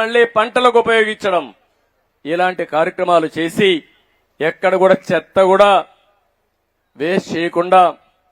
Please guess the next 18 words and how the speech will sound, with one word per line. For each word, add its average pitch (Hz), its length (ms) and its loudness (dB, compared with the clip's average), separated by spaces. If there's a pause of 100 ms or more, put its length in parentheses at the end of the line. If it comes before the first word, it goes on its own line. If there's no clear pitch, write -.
(160)
మళ్ళా 180 300 -2 (140)
అవసరమైతే 180 760 -2
రీసైక్లింగ్కి 156 720 -8
వెళ్ళాం. 131 320 -4 (1400)
ఇప్పుడే 208 300 2 (540)
ప్రసాద్ 190 380 0
గారు 180 200 0
కొన్ని 160 220 -2
విషయాలు 170 380 -4
చెప్పారు. 147 360 0 (1300)
మామూలుగా 233 500 2 (100)
చెత్తలో 226 420 2
మనం 208 200 -4
చూస్తే 220 300 -2 (800)
పొడి 175 200 0 (120)
చెత్త, 175 220 -2 (800)
తడి 180 300 -4
చెత్త 170 200 -6